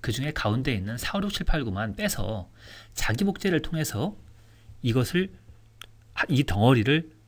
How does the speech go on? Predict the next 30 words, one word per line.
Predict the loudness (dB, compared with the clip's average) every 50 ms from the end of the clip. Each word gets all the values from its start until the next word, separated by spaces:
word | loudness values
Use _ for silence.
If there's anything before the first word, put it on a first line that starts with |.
| -20 -12 -10
투 | -8 -2 2
by | 2 2 2 2
투 | 0 0 2 2
덩어리로 | 4 4 4 6 6 6 4 2 0
바꾸고 | -2 -2 0 0 0
싶어요. | 0 -2 -6 -10 -12 -12 -14 -18 -20 -20 -20 -20 -20 -14
그러면은 | -8 -6 -4 -4 -2 -4 -4 -6 -8 -10 -16 -14 -8
우선 | -6 -4 -2 -2 -2 0
뽑아내야 | 2 4 4 4 4 2 0
되겠죠. | -2 -2 -4 -6 -10 -12 -14 -14 -16 -12 -6
A의 | -4 -2 -2 0 0 -2 -2 -4 -8 -16 -20 -20 -20 -10 -4
두 | 0 2
번째 | 2 2 0 -2 -6
줄부터 | -6 -6 -6 -6 -6 -6 -6 -6
세 | -6 -4 -2
번째 | -2 -2 -2 -4 -6
줄까지의 | -6 -6 -6 -4 -4 -6 -4 -6 -4 -4 -4 -4 -4 -8 -12 -20 -16 -8
모든 | -4 0 0 2 2 2 2 0 0 -2 -2 -4 -4
컬럼들을 | -6 -6 -4 -4 -4 -4 -4 -6 -8 -8 -10 -12 -20 -20 -20 -20 -20 -20 -20 -20 -20 -20 -20 -20 -20 -16 -10 -6 -4 -2 -2 -2 -2 -2 0
만들었습니다. | -2 0 0 0 -2 -2 -4 -6 -6 -6 -8 -8 -6
그게 | -2 0 0
이제 | 0 2 0 0
요거죠. | 2 2 0 0 -2 0
빨간한 | 0 2 2 2 0 -4 -6
거 | -6 -8
요거. | -8 -8 -8 -10 -8 -4
이걸 | -2 -2
갖다가 | -2 0 -2 0 0 0 0 -2 -6 -12 -20 -20 -20 -20 -20 -20 -20 -20 -20 -20 -20 -20 -20 -20 -14 -4
이 | 0 2 2 6 8
덩어리째 | 8 8 10 8 8 8 8 8 8 6 6 4 2 4 4 4 4 2 -4